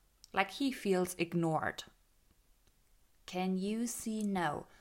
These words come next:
why the love languages and the awareness of them is so important? The wife expresses her love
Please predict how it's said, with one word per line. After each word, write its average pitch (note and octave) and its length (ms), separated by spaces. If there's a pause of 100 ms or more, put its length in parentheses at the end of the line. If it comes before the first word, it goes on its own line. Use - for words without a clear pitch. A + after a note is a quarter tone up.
(160)
why F3+ 160
the F3+ 100
love F3 320
languages E3 920
and E3 220
the G3 100
awareness E3 680
of D3+ 280
them D#3+ 200
is D#3 120
so - 180
important? - 640 (1500)
The E3+ 100
wife F3 460
expresses D#3+ 640
her D#3+ 120
love D#3+ 440